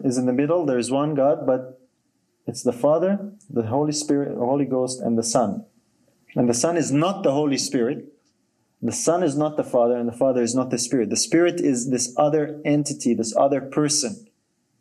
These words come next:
It's not the Father, it's not the Son. The scripture we saw very clearly, we read it earlier.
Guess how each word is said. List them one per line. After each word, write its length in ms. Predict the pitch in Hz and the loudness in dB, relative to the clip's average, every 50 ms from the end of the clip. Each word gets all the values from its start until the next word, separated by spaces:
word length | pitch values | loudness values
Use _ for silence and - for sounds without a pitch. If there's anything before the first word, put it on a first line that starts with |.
| _ _ | _ _
It's 100 | - 117 | -6 -2
not 160 | 120 131 135 | 0 2 2
the 60 | 131 131 | 2 0
Father, 340 | - - 131 127 127 120 | 0 2 2 2 2 0
it's 120 | 117 104 113 | 0 0 0
not 140 | 120 117 110 | 0 0 0
the 80 | 120 | -2
Son. 400 | 110 - 139 127 107 104 - - - _ _ _ _ _ _ _ _ | -2 -2 -2 -2 -2 -4 -10 -18 -20 _ _ _ _ _ _ _ _
The 100 | - - | -6 -4
scripture 320 | - - 185 185 185 - 151 | -2 0 0 0 0 2 0
we 80 | 131 | 2
saw 180 | 131 - 170 165 | 2 2 0 2
very 180 | 147 156 156 151 | 2 2 0 0
clearly, 300 | 156 - 180 190 175 139 | 0 0 0 2 2 2
we 60 | 131 | 2
read 180 | 135 147 151 | 2 2 0
it 60 | 139 - | 0 2
earlier. 500 | 160 175 196 180 127 113 - - - - | 2 2 2 2 0 -2 -4 -6 -12 -18